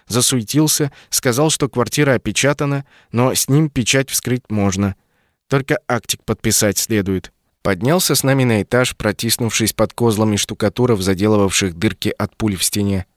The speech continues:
Выбитое стекло на площадке уже заменили, кровь со ступенек тоже смыли.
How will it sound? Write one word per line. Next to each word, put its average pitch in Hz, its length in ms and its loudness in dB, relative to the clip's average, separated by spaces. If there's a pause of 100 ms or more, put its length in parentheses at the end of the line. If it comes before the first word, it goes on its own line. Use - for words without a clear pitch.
(460)
Выбитое 151 440 2
стекло 160 420 2
на 147 100 2
площадке 113 640 0
уже 135 240 2
заменили, 95 580 0 (300)
кровь 160 240 0
со 139 100 0
ступенек 107 540 -4
тоже 110 260 2
смыли. 101 460 -4